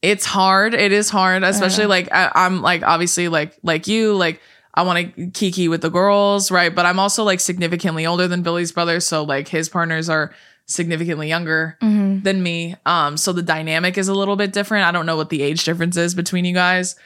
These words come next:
Speaker 1: Um, but I say, like, I, I make it a point to reach out on my own, um, when I could, and I would, like,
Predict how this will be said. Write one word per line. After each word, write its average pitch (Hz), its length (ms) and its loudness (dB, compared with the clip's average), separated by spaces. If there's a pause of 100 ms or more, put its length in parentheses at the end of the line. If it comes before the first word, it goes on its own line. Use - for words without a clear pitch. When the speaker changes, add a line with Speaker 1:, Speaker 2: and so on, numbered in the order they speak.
(560)
Speaker 1:
Um, 175 440 0
but 185 400 2
I 190 300 4
say, 196 340 -2
like, 185 300 0 (100)
I, 226 380 4
I 202 140 2
make 269 200 -2
it 285 80 0
a 254 80 0
point 208 500 -4 (480)
to 196 400 0
reach 190 300 -2
out 185 360 2
on 190 140 2
my 175 180 0
own, 170 560 -2
um, 160 420 -2
when 185 220 0
I 160 160 0
could, 202 600 -2
and 185 160 0
I 170 140 2
would, 170 220 -2
like, 165 320 0